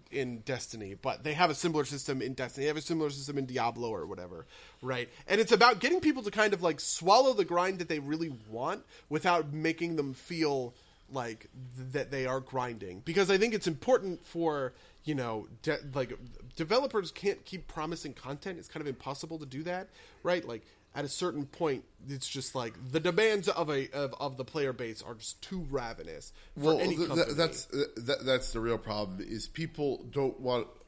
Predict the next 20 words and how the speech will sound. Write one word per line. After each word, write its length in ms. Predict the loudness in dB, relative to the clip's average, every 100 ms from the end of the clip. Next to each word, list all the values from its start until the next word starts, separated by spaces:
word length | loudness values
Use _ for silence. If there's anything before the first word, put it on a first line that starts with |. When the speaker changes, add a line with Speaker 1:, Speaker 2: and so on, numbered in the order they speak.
| -4
Speaker 2:
uh, 180 | -2 -2 -6
don't 260 | -2 -2 2
want 200 | 2 2
to 40 |
grind, 380 | 0 2 2 2
and 100 | 0
they 120 | -2
don't 300 | 0 -2 -2
want, 360 | 0 2 2 -2
like, 400 | -2 -2 -4 -14 _ _ _ _ -6
th-, 140 | -2 -2 -2
what 120 | 0
they 80 | 2
want 240 | 4 4
is 120 | 2
infinite 380 | -4 -8 -6 -4
content, 460 | 0 0 0 -4 -4
but 80 |
that's 220 | -6 -6 -6
impossible, 600 | -8 -8 -8 -12 -16